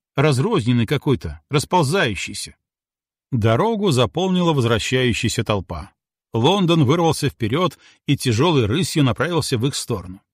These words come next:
Приблизившись, он прокричал: «В палатку! Живо!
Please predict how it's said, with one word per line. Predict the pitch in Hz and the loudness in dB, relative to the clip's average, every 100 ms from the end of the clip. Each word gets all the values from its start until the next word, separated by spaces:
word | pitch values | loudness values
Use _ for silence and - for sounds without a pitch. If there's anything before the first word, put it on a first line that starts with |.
| _ _ _ _ | _ _ _ _
Приблизившись, | - 123 120 165 202 196 - 196 - | 0 2 4 2 2 0 0 0 2
он | 165 156 | 2 2
прокричал: | 147 - 131 - 90 71 76 _ _ | 0 -2 -2 -2 -8 -10 -16 _ _
«В | |
палатку! | - 123 208 202 - - 95 90 | -4 -2 0 -2 -2 -4 -4 -4
Живо! | 82 151 226 113 78 67 | 0 2 2 0 -4 -10